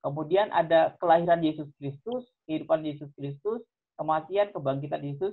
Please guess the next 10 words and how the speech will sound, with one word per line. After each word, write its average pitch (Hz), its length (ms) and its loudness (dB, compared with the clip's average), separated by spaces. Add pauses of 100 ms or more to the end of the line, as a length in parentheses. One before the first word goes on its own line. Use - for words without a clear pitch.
kenaikan 147 400 -6
Yesus. 127 400 -2 (520)
Secara 190 400 4
umum 214 400 -2 (480)
itu 220 480 -4 (480)
sudah 175 340 4
dinyatakan 165 840 2 (240)
di 147 240 -4
dalam 147 640 4
Perjanjian 127 760 -2